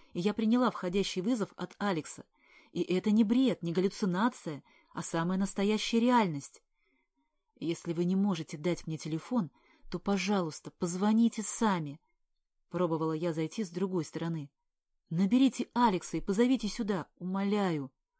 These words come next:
«Алекса?» с удивлением повторила сестра. «Да, конечно, хорошо. Он и сам хотел зайти к вам.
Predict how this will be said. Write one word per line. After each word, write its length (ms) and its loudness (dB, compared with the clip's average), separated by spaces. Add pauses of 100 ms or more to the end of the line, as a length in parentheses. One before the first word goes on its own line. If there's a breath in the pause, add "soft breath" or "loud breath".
(580)
«Алекса?» 580 -4 (840)
с 120 -18
удивлением 500 -2
повторила 420 -4
сестра. 460 -8 (600)
«Да, 320 -4
конечно, 480 -4
хорошо. 580 -6 (480 soft breath)
Он 200 -2
и 40 0
сам 280 -2
хотел 320 -2
зайти 340 -2
к 80 -10
вам. 240 -8